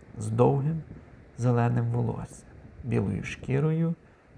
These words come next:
та риб'ячим хвостом. Гуцули називали цих створінь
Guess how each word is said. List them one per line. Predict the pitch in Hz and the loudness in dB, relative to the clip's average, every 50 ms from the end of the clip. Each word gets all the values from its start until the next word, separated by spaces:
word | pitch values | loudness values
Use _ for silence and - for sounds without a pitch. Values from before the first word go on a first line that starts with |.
| - - _ _ - - - - - - | -20 -20 _ _ -20 -20 -20 -20 -10 -6
та | 101 101 | -2 0
риб'ячим | 98 104 117 135 139 131 127 - - 139 127 | 2 2 2 2 0 -4 -4 -4 -4 -8 -8
хвостом. | 123 - - 131 127 - - - - - - 151 - - - _ - - - - - - - - - - - - - - - - - - | -6 -6 -6 -6 -6 -6 -10 -16 -16 -16 -16 -16 -20 -20 -20 _ -20 -20 -20 -20 -20 -20 -20 -20 -20 -20 -20 -20 -20 -20 -20 -16 -8 -6
Гуцули | 127 127 - 180 170 160 151 | -6 -4 0 0 2 2 2
називали | 139 135 131 127 131 131 147 151 147 139 127 | 2 2 2 2 2 2 2 2 2 0 0
цих | - - 135 123 - | 0 -2 -4 -4 -4
створінь | - - - 127 127 127 131 139 143 139 | -8 -12 -8 -6 -4 -4 -2 0 -2 -2